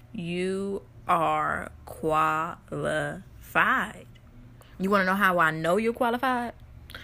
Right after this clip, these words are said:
Number one, I know you're qualified because you are a child of God.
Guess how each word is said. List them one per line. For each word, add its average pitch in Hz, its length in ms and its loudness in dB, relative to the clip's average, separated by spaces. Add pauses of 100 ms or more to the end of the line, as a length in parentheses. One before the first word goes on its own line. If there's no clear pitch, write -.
(160)
Number 349 300 4
one, 196 460 0
I 180 100 2
know 175 120 2
you're 170 160 2
qualified 156 800 0
because 160 600 2
you 180 340 -4
are - 360 0
a 165 140 0
child 131 320 -2
of 131 80 -10
God. 175 420 -2